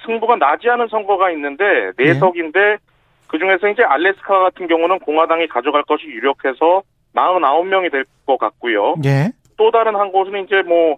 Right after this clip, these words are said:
Speaker 1: 보궐선거와 같은 거라서 다음 달에 결선이 치러지기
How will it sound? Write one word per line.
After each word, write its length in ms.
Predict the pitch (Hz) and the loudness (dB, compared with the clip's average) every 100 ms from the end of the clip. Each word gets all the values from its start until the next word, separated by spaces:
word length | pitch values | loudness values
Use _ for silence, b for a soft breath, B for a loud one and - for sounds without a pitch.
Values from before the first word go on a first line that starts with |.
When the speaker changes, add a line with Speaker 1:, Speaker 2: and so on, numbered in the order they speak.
| _ _ - | _ _ -2
Speaker 1:
보궐선거와 800 | 170 220 214 196 180 170 170 156 | 2 2 2 -2 0 2 2 0
같은 360 | 131 - 139 | -4 -8 -6
거라서 420 | 127 127 123 165 156 _ | -2 -2 0 -2 -2 _
다음 320 | - 135 202 | -2 -2 -2
달에 340 | - 196 175 156 | 0 0 2 -2
결선이 580 | - 139 - 165 151 139 | -2 -4 -2 -2 -2 -8
치러지기 380 | - 131 127 | -8 -8 -8